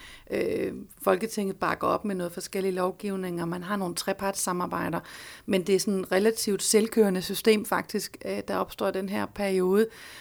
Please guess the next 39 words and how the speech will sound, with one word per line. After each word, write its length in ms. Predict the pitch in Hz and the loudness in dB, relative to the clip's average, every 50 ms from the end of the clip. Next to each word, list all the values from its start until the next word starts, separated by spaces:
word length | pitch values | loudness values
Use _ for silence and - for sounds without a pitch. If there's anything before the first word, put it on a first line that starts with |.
| - - _ | -20 -4 _
Og 140 | 202 196 208 - | 4 4 6 6
når 100 | 202 190 | 6 6
jeg, 120 | 190 190 | 6 6
når 160 | - 202 196 | 6 6 4
vi 100 | 190 196 | 6 6
skriver 300 | 202 - - 233 226 226 | 4 6 10 12 12 12
i 60 | 220 220 | 12 10
bogen, 340 | - 208 196 196 196 202 | 8 6 6 6 4 4
at 120 | 202 196 - | 0 -2 -2
det 100 | 202 190 | -6 -4
måske 280 | 185 180 - - 208 | -4 -6 -6 -6 -6
bare 200 | 196 202 196 185 | -4 -2 0 2
er 40 | 185 | 2
en 80 | 196 190 | 0 0
parentes, 520 | - 190 180 175 170 - 214 202 202 190 | -2 -4 -4 -4 -2 -2 0 0 0 0
så 120 | 196 - 202 | 0 -2 0
er 40 | |
det 100 | 196 202 | 2 2
også 160 | 190 190 196 - | 2 2 2 0
sådan, 160 | 214 196 196 - - - - - _ | -4 -4 -6 -10 -18 -20 -20 -18 _
så 100 | - 185 | 0 0
giver 200 | 220 - 220 214 | 2 6 6 6
vi 80 | 202 208 | 6 6
den 120 | 196 202 | 2 2
måske 320 | 190 185 - - 208 185 160 | 2 2 2 2 4 4 4
også 160 | 208 - 220 | 4 2 0
lige 100 | 214 214 | -2 2
et 120 | - - | 2 2
ekstra 240 | 185 - - - 202 - | 2 2 0 -6 -4 -6
twist, 400 | - - 220 202 202 202 - - | 0 6 6 6 6 6 4 4
ikke? 200 | 254 247 247 - | 4 4 4 4
For 420 | - 220 202 196 196 - - - - | 2 4 6 6 6 4 4 4 4
at 320 | 196 190 180 - - - | 6 6 4 4 2 2
lave 260 | 196 196 196 208 226 226 | 4 6 6 8 8 8
lidt 180 | 226 226 214 | 6 4 4
et 140 | 226 220 175 | 2 2 4
wake-up 300 | 214 220 226 - 254 240 - - | 4 4 6 4 2 0 2 2
call 180 | 226 208 202 202 | 4 4 4 4
til, 220 | 202 - 226 226 | 6 6 6 6